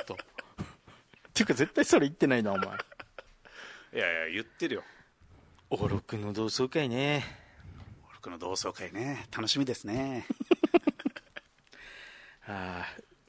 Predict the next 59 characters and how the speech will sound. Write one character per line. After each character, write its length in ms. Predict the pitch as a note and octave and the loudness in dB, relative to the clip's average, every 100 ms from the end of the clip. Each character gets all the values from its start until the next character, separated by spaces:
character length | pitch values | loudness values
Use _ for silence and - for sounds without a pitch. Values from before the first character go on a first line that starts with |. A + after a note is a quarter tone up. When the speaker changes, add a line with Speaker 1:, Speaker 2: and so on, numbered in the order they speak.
| - - | -20 -16
Speaker 1:
ま 140 | A2 - | -12 -8
た 140 | - | -2
浮 200 | G#2+ A2+ | 0 0
気 100 | - | -2
す 120 | - | -2
る 60 | F3 | -2
ん 40 | |
じ 60 | C3 | -2
ゃ 40 | |
な 80 | F#2+ | -2
い 40 | |
か、 100 | G2 C#3+ | 2 2
こ 60 | |
い 60 | C3 | 2
つ。 220 | - - - - - - - | 0 -4 -4 -8 -10 -12 -14
Speaker 2:
<laughs> 520 | - - - - - - | -20 -20 -18 -14 -10 -6
え、 60 | |
お 80 | G2+ | -6
前、 240 | G2 F2 D#2+ - - - | -4 -4 -6 -12 -20 -2
サ 220 | - F#3 B3 | 8 10 10
ー 80 | |
キ 120 | - A3+ | 10 8
ー 20 | |
さ 100 | - | 8
ん 60 | C#3 | 8
に 60 | |
も 100 | A#2 | 8
言 80 | C#3+ | 12
わ 80 | A#3 | 12
れ 80 | A#3+ | 12
て 100 | - | 6
た 100 | G3 | 6
ろ、 80 | - | 8
自 140 | - | 10
信 160 | - B3 | 10 10
持 100 | B3 | 8
て。 280 | C#4+ B2+ - - | 8 6 2 0
Speaker 1:
な 120 | C3 | 2
ん 60 | C3 | 2
て？ 220 | A2 - _ _ _ _ - | -2 -6 _ _ _ _ 0
Speaker 2:
本 220 | D#3 F#3+ | 4 8
妻 200 | F#3 F#3 | 10 10
は 120 | D3+ | 8
ド 200 | A#2 D3+ | 6 6
ン 60 | F#3 | 4
と 80 | D#3 | 6
構 240 | E3 E3 | 8 10
え 60 | E3+ | 10
と 80 | E3 | 8
け 80 | |
っ 20 | D3 | 6
て 60 | |
言 80 | A#2 | 8
わ 80 | D#3+ | 8
れ 40 | |
て 60 | - | 8
た 100 | C3+ | 4
だ 80 | |
ろ。 140 | G#2 | 2